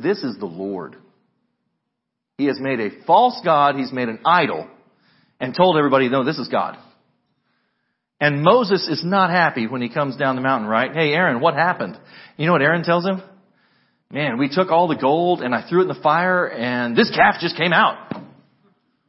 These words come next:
Just popped itself out. It, it was miraculous." Now, here's what's weird. If he'd acted like Abraham, you know what he'd said? Moses eventually, obviously, knows that's a lie.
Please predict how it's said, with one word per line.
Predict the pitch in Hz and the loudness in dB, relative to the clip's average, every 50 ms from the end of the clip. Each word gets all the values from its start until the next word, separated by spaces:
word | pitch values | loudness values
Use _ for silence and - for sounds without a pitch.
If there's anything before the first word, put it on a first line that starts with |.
| _ _ _ _ - | _ _ _ _ -12
Just | - 208 - - | -12 -10 -2 4
popped | - - - 190 214 | 4 4 4 4 0
itself | 185 - 226 226 220 190 | -2 2 4 4 4 6
out. | 226 247 277 254 214 170 | 6 4 6 6 4 4
It, | 165 214 - 170 | 4 2 2 2
it | 175 | 2
was | 233 226 156 | 2 2 2
miraculous." | 151 139 180 254 285 - - 127 98 87 - - - - _ _ _ _ _ _ _ _ _ _ - | 2 4 4 4 4 2 -2 -8 -10 -10 -12 -16 -20 -20 _ _ _ _ _ _ _ _ _ _ -2
Now, | 214 226 | 0 0
here's | 254 339 381 330 269 | 2 2 0 0 2
what's | 254 214 - | 0 0 0
weird. | 185 202 226 208 147 | 0 0 0 2 2
If | 127 - | 0 0
he'd | 190 208 180 | -2 0 2
acted | 156 170 190 185 190 160 | 2 2 0 0 0 0
like | 156 135 - | 0 0 0
Abraham, | 117 143 - 254 - 139 127 117 131 180 190 - - | 0 -2 -2 -2 -2 -4 -2 -4 -4 -4 -8 -12 -10
you | 151 156 | -4 -2
know | 156 | 0
what | 160 156 | 2 2
he'd | 151 135 - | 0 -2 -2
said? | - 160 180 214 208 - - - - _ _ _ _ _ _ _ _ - | -2 -2 0 -2 -2 -6 -14 -20 -20 _ _ _ _ _ _ _ _ 0
Moses | 143 208 320 320 240 240 202 - | 4 4 4 4 4 0 0 0
eventually, | 180 147 156 175 175 175 151 139 131 | 0 0 0 -2 -2 -2 -4 -4 0
obviously, | - 135 147 156 135 139 120 110 - 120 110 110 110 - - _ _ _ - | 2 2 2 2 0 -4 -6 -6 -6 -6 -6 -6 -6 -8 -14 _ _ _ -10
knows | - 139 151 139 120 117 101 | -4 0 0 2 2 0 -2
that's | 131 120 - | -2 0 0
a | 120 | 2
lie. | 113 120 110 95 78 - - | 2 4 4 2 0 -2 -8